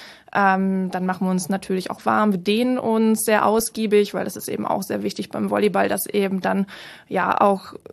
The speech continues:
die Muskeln dann tatsächlich warm und gedehnt sind, da-, das, ähm, um das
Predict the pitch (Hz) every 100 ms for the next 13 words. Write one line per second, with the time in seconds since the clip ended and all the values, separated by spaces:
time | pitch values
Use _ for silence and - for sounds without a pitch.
0 | - _ - 220 240 269 240 214 196 -
1 | 220 214 208 - 220 214 220 214 190 185
2 | 214 277 302 254 233 233 202 196 - _
3 | _ 196 - - - 196 180 175 180 190
4 | 190 185 -